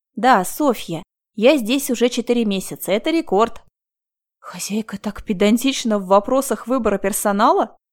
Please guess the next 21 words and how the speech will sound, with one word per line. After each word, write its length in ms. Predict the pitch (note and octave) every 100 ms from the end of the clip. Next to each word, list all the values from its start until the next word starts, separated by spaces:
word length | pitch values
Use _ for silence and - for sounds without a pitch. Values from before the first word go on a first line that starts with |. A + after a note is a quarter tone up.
| _ _ _ _ _ _ -
Женщина 580 | G3+ A3+ F#4 - F3+ F#3
набрала 440 | G3 F#3+ G#3 D4+
воздух 440 | A#3 C#4 B3+ F#3 F#3
в 60 |
лёгкие, 580 | G3+ F#3+ F3 - A#3+ C4
будто 340 | A#3 C4+ -
хотела 540 | C4 C#4 C#4 C#4+ C#4 C4+
на 200 | B3+ C4
одном 320 | A3+ C4 A#3+
дыхании 520 | B3+ B3+ C4+ B3 B3
сказать 460 | B3 A#3 A3 B3 -
всё, 440 | - - C4+ B3
что 280 | A#3+ - B3+
думает, 640 | G#3+ B3 A#3 A3+ A3+ A#3+ - _ _ _ _ _ _ -
но 160 | A3+
вовремя 440 | A#3+ A#3+ F#3+ F3+ F3+
себя 280 | - F3+ F3+
остановила 680 | - G3 F#3 F#3+ E4 F#4+
и 120 | E4+ G#3+
шумно 380 | - D#4 F4 A#3+
выдохнула, 640 | F#3 F3 - F3+ F3+